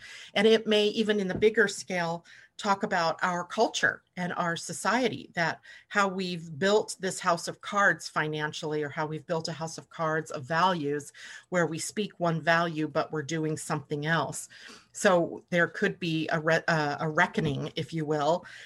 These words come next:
that's coming, at least here in the early part of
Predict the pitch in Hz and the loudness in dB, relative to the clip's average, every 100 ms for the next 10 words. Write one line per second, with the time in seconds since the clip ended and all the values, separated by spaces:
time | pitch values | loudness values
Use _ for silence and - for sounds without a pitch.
0 | - 139 135 - - 202 175 139 165 - | -2 2 2 0 0 2 2 -2 -8 -10
1 | 175 180 - 202 220 220 - 226 220 208 | -4 -4 -2 2 2 2 0 4 6 6
2 | 180 175 - 185 202 220 - 170 151 151 | 2 -2 0 0 2 2 0 -2 0 0
3 | - 160 151 | 0 -2 -2